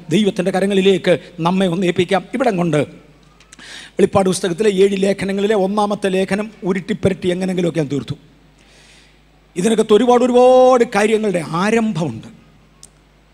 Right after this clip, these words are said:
തിങ്കളാഴ്ച രാവിലെ ദൈവം അനുവദിച്ചാൽ രണ്ടാം സഭയുടെ ചരിത്രത്തിലേക്ക് കയറും. രണ്ടാം സഭയുടെ ചരിത്രം തീർക്കാൻ ഞാൻ ഓർത്ത ഇന്ന് തന്നെ അതും കൂടെ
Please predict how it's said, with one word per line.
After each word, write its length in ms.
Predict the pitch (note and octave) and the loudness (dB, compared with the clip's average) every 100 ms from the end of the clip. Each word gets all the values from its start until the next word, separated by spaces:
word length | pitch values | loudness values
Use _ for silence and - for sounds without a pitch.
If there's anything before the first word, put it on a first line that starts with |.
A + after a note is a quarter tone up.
| _ | _
തിങ്കളാഴ്ച 380 | E3+ F#3 F#3 - | -4 0 -2 -2
രാവിലെ 280 | F#3+ F#3+ G3 | -2 0 0
ദൈവം 200 | G3 G3+ | 0 0
അനുവദിച്ചാൽ 460 | G3 G3+ F#3 F#3 F3 - - | -2 -4 -4 -6 -8 -16 -8
രണ്ടാം 440 | C#3 D#3+ F#3+ F#3 | -6 -2 0 -2
സഭയുടെ 360 | F3+ E3+ F3 E3 | -2 -4 -4 -2
ചരിത്രത്തിലേക്ക് 680 | E3 D3+ D#3+ D3+ D3+ C#3 B2+ | -4 -4 -8 -6 -6 -4 -6
കയറും. 360 | B2 - _ _ _ _ _ _ - | -8 -12 _ _ _ _ _ _ -8
രണ്ടാം 240 | G#3 C4 | -2 0
സഭയുടെ 300 | B3 B3 B3 | 2 2 4
ചരിത്രം 360 | A#3 A3 A#3 G#3+ | 2 2 -2 -2
തീർക്കാൻ 260 | G#3 G3+ | -2 -2
ഞാൻ 140 | F#3+ G3+ | -4 -2
ഓർത്ത 240 | G3+ G3+ | -2 -2
ഇന്ന് 300 | F#3+ G3 G#3+ | -4 -2 -2
തന്നെ 140 | G3+ F#3+ | -2 -4
അതും 160 | F3 | -4
കൂടെ 120 | F3 | -6